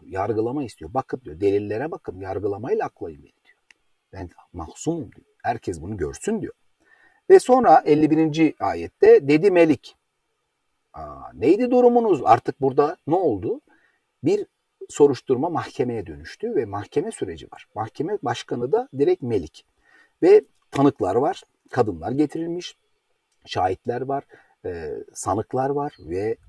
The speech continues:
burada artık yargılama oluyor. Neydi durumunuz Murat almak istediğiniz vakit Yusuf'un nefsinden? Soruyor bak yargılama var. Kim? Melik soruyor. Dediler kadınlar, Allah esirgesin. Bilmedik onun üzerine hiçbir kötülük.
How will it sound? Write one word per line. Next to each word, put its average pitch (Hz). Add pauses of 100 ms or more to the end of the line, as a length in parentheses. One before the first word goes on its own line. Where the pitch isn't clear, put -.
burada 104
artık -
yargılama 82
oluyor. - (520)
Neydi 175
durumunuz 127
Murat 113
almak 117
istediğiniz 113
vakit 107
Yusuf'un 101
nefsinden? 92 (1400)
Soruyor 101
bak -
yargılama 80
var. 127 (160)
Kim? 180
Melik 85
soruyor. 69 (520)
Dediler 135
kadınlar, 78
Allah 104
esirgesin. 101 (420)
Bilmedik 170
onun 143
üzerine 123
hiçbir 113
kötülük. 90